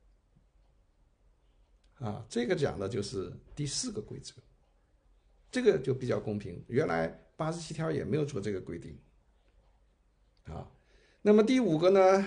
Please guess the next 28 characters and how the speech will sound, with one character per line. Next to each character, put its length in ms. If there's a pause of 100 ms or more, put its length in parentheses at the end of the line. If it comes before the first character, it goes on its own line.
(340)
就 120
讲 320 (280)
物 180
业 160
的 100
问 200
题 180
了。 100 (1400)
那 100
我 20
们 100
现 220
在 180
住 220
的 640
城 220
里 100
的 100
房 240
子 80
都 160
是 140
这 100
个 120
高 180
层 180
建 220
筑， 260